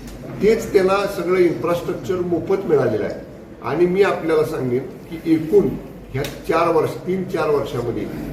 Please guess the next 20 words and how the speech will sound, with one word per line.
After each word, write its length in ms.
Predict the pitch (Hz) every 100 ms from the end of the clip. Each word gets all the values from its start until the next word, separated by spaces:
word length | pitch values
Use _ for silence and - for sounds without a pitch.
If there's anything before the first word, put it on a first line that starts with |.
| - - 123
जवळपास 580 | 160 170 180 185 - -
चव्वेचाळीस 840 | 170 175 208 202 190 185 208 180
मुलं 260 | 180 165 175
आमच्या 320 | 156 143 160
केंद्रातली 760 | 160 135 135 135 135 156 185 - - - - - 170
ही 120 | 196
वेगवेगळ्या 640 | 160 165 175 175 185 190
अधिकारी 460 | 160 135 156 165 165
पदावरती 520 | 156 139 147 143 160
हजर 260 | 113 107
झाली, 320 | 101 95 87 - - -
त्यांची 240 | 127 160
निवड 320 | 147 147 175
झाली 320 | 170 123 104 - - - - - -
आणि 220 | 139 175
त्या 180 | 175 170
चव्वेचाळीस 680 | 160 170 175 185 190 190 180
मधली 260 | 165 175
बेचाळीस 640 | 147 156 - 185 190 208 180
मुलं 280 | 160 131